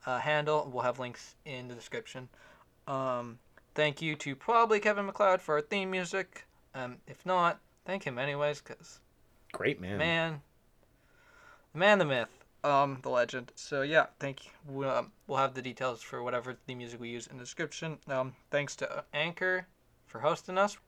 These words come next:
Speaker 1: If you like this, uh, episode and you want to support us, want to help us out, um, we're doing this for free 'cause it doesn't cost us anything, but if you would like to support us, you can, uh, leave us a rating on iTunes. I hear that really helps people, helps us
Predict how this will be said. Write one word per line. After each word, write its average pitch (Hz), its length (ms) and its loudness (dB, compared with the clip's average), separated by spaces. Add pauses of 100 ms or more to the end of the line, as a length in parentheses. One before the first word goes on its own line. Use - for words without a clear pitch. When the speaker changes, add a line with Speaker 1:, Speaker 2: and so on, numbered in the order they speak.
(120)
Speaker 1:
If 147 240 2
you 175 760 -2
like 160 260 4
this, - 400 -8
uh, 139 240 2
episode 175 400 -2 (220)
and 127 160 -10
you 127 120 -8
want 123 260 -6
to 123 500 -10
support 131 380 -8
us, 170 380 -2
want 139 160 -10
to - 20 -8
help 127 180 -6
us - 120 -10
out, 196 280 2
um, 117 380 -10 (360)
we're 135 100 -8
doing 135 140 -4
this 117 160 -12
for - 140 -18
free 120 260 -10
'cause - 260 -20 (160)
it - 40 -20
doesn't 110 180 -8
cost 127 280 -2
us 139 100 -20
anything, - 340 -14
but 135 240 -8 (420)
if - 120 -14
you 127 60 -6
would 120 100 -8
like 123 200 2
to 120 80 -12
support - 440 0
us, - 360 -6 (560)
you 120 140 -14
can, 113 220 -12
uh, 113 360 -8
leave 123 260 -6
us 113 120 -8
a 127 60 -6
rating 120 380 -6
on 110 140 -8
iTunes. 120 540 -6
I 120 60 -8
hear 123 160 -8
that 113 180 -8
really 113 140 -12
helps 113 200 -12
people, - 320 -20
helps - 240 -10
us 120 120 -18